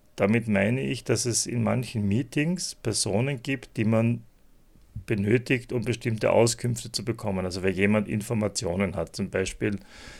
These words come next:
es geht um ein technisches Problem und du lädst zu dem, äh, Meeting einen Techniker ein und der gibt dann seine Expertise dort ab.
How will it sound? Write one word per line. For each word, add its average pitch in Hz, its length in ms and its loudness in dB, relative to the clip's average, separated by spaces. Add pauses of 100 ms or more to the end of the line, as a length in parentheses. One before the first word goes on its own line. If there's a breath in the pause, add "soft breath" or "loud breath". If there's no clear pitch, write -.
(120)
es - 80 -14
geht 113 160 -4
um 98 120 2
ein 98 100 -2
technisches 113 540 0
Problem 113 500 0
und 117 100 0
du 117 60 0
lädst 101 300 0
zu 123 80 -4
dem, 101 400 0 (200)
äh, 113 520 -6
Meeting 113 500 -2
einen 101 240 0
Techniker 120 560 0
ein 120 380 2 (420 loud breath)
und 113 240 -2
der 107 220 6
gibt 117 680 -6
dann 107 160 4
seine 107 320 2
Expertise 107 640 -4
dort - 300 -2
ab. - 260 -8